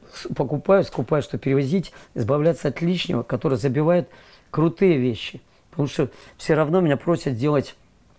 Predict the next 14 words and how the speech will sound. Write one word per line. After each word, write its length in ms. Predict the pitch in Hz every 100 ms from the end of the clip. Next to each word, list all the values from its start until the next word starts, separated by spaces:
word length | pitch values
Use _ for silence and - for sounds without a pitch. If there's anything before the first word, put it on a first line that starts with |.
| _ _ - 131
какие-то 560 | 143 - 156 131 135 - - - -
проекты 460 | 147 165 160 -
с 60 | 123
прошлым, 580 | - 147 131 - 127 117 - - - -
э, 300 | 135 127 131
сделать 380 | 107 135 160 131
там 160 | 143 131
щас 240 | - 131
открывается 480 | 135 - 143 143 -
какое-то, 480 | 127 143 120 135 120 - - - _ - -
э, 140 | - - 180 - - - - -
отреставрированное 880 | 147 151 151 - 151 156 147 139 139
имение 460 | 135 175 180 135 127
в 280 | 135 131